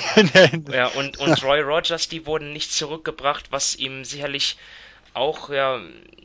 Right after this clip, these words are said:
Speaker 2: jetzt nicht das Gefühl des absoluten Vertrauens gegeben hat. Ähm, also vielleicht erstmal zu den D'Antoni, Sven, ähm, was, was sagst du dazu, dass die Rockets jetzt, ähm, nicht mehr das komplette Vertrauen zu haben scheinen?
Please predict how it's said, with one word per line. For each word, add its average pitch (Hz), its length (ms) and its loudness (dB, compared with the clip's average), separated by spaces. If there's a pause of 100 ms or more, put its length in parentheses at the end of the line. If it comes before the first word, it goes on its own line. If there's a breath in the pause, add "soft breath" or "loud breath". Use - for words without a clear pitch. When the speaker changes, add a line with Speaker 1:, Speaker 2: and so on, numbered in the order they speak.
(120)
Speaker 2:
jetzt 135 200 -6
nicht 165 200 -10
das - 180 -4
Gefühl 170 560 -8 (100)
des 143 140 -6
absoluten 151 400 -8
Vertrauens 143 580 0
gegeben 98 440 -10
hat. 92 280 -6
Ähm, 104 320 -10 (960)
also 117 220 -6
vielleicht 135 380 -4 (800)
erstmal 139 340 -4
zu 139 160 -4
den 127 400 -6
D'Antoni, 135 600 -6
Sven, 139 420 -2
ähm, 131 320 -12
was, - 320 -6
was 127 180 -4
sagst 135 300 -4
du 139 60 -10
dazu, 151 580 -4 (540 soft breath)
dass 135 180 -4
die 135 120 -6
Rockets 143 400 -8
jetzt, - 340 -8
ähm, 123 400 -8
nicht 147 160 -8
mehr 143 120 -6
das - 180 -6
komplette 139 400 -10
Vertrauen 131 560 -6
zu 151 180 -6
haben 143 260 -6
scheinen? 147 600 -6